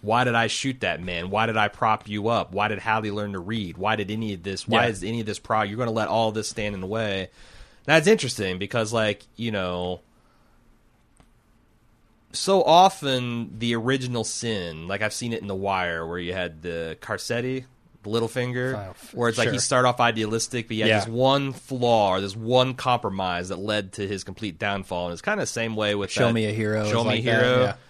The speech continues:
Speaker 1: But this movie is almost like, nah, the original sin is what is, is what you need.
Speaker 2: Mm-hmm.
Speaker 1: And maybe,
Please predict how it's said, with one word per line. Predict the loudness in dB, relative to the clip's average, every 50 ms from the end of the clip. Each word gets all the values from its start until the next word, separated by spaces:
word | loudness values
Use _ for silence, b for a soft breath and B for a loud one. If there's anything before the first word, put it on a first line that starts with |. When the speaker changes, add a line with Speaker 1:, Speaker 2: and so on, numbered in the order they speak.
| b b -6
Speaker 1:
But | -2 2
this | 2 2 2 2
movie | 0 2 2 2 2
is | 2 2
almost | 2 2 2 0 0 2
like, | 2 4 2 2 0
nah, | -2 0 2 4 4 4
the | 4 2 -2
original | -2 -2 -2 -2 -2 -4 -4 -4
sin | -4 -2 -2 0 0 0 0 0 0 -2 -4
is | -4 -4 -2
what | -4 -4 -2
is, | -4 -8 -8 -8
is | -8 -8 -8 -4
what | -4 -6 -4 -4
you | -6
need. | -6 -4 -4 -4 -4 -6 -8 -10 -12 -14 -16 -18 -16 -8 -8
Speaker 2:
Mm-hmm. | -6 -6 -6 -8 -10 -12 -14 -12 -8
Speaker 1:
And | -6 -2 2
maybe, | 4 4 4 4 2 0 0 0 -2 -4